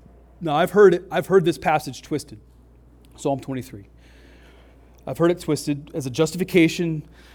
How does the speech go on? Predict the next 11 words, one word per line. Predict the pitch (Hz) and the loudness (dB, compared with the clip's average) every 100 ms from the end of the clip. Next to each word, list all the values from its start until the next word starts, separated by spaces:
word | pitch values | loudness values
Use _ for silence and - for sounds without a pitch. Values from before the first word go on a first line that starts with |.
| - - | -20 -10
to, | 143 | -4
like, | 139 | -4
kinda | - 156 135 | -2 -4 -4
name | 127 139 151 156 | -6 -4 0 0
it | 151 - | -2 -6
and | 135 123 123 | -10 -10 -12
claim | - 135 117 | -10 -10 -8
it, | 104 - _ _ _ - - - 175 | -12 -18 _ _ _ -20 -20 -20 -16
that | 131 - | -16 -12
desire | 135 139 135 127 | -4 0 0 -2
component. | 120 110 113 104 | -10 -12 -14 -16